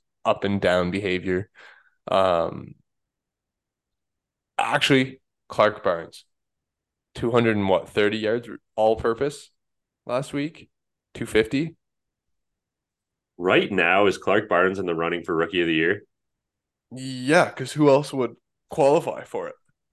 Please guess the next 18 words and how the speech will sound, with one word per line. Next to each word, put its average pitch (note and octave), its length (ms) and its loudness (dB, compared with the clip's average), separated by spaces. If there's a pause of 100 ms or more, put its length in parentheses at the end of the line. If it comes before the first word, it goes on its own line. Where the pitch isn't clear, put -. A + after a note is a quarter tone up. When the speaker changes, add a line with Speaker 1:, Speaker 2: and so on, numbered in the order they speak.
(840)
Speaker 2:
Austin F#2+ 360 0
Mack, F2+ 340 2 (540)
Taquan F#2+ 280 0
Mizell. F2+ 580 0 (2250)
Those F#2 160 -8
are - 20 -4
the F2+ 60 -8
two G#2 160 0
I F2+ 80 2
can E2 100 -8
think E2+ 160 -2
of E2 80 0
off E2+ 160 0
the - 60 -2
top F2 60 4
of E2 40 -2
my D#2+ 120 -2
head. D#2 260 -2